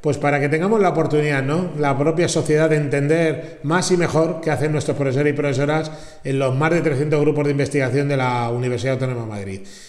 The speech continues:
Y hoy vamos a hablar de un tema, pues, muy interesante. Hemos hablado ya del Big Data, pero hoy, hoy vamos a hablar del Huge Data, es decir, más allá todavía del Big Data. Y para eso que hemos llamado, pues, al profesor Javier Aracil Rico. ¿Qué tal, Javier?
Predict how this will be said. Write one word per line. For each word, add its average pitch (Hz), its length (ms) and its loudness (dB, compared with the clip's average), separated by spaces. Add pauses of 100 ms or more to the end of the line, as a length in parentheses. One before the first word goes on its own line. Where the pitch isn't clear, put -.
(120)
Y 143 100 0
hoy 165 60 6
vamos 196 240 2
a 185 40 4
hablar 180 200 2
de 175 80 2
un 165 100 0
tema, 190 680 -2
pues, 139 140 0
muy 160 140 2
interesante. 185 520 2
Hemos 160 180 0
hablado 180 200 4
ya 175 140 4
del 156 160 2
Big 147 160 0
Data, 147 440 0
pero 139 200 2
hoy, 170 160 2
hoy 170 100 4
vamos 185 220 4
a 175 80 2
hablar 180 260 2
del 160 140 2
Huge 160 340 0
Data, 127 320 -2
es 139 60 -2
decir, 143 560 -2
más 190 300 0
allá 175 260 2
todavía 143 460 2
del 127 160 0
Big 120 180 -2
Data. 104 320 -8 (180)
Y 143 100 -2
para 135 160 0
eso 170 140 2
que 180 100 2
hemos 170 200 0
llamado, 165 460 2 (340)
pues, 139 160 -2
al 143 100 2
profesor 139 500 2
Javier 160 440 2
Aracil 156 400 2
Rico. 123 300 -2
¿Qué 151 80 0
tal, 165 160 0
Javier? - 680 -2